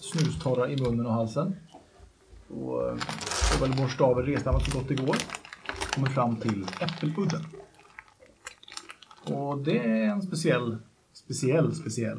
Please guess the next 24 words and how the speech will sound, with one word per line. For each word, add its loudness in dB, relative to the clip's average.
Ni, -2
ni 0
känner 0
äppellukt 0
på 0
långt, 4
långt -6
håll -6
innan. -2
Eh, 0
här 2
ligger 4
nämligen 0
ett -4
av -2
Hindem-, 0
eller 2
ja, -2
Fyrisenfundets, -2
ska -18
jag -8
säga, -6
största -4
musterier. 0